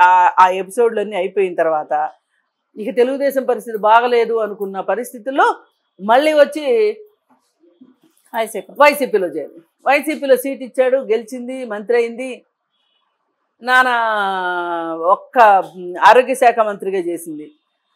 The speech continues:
Speaker 1: ఆ-, ఆ-, ఆఖరికి హాస్పిటల్లో ఒక అందబాలిక పైన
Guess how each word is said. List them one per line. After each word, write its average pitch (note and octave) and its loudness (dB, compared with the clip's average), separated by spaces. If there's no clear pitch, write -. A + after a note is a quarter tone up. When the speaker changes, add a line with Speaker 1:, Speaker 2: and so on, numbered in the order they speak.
Speaker 1:
ఆ-, F#3 -6
ఆ-, C3+ 0
ఆఖరికి C#4+ -4
హాస్పిటల్లో D#4 0
ఒక A3+ 0
అందబాలిక A#3 4
పైన G3+ -4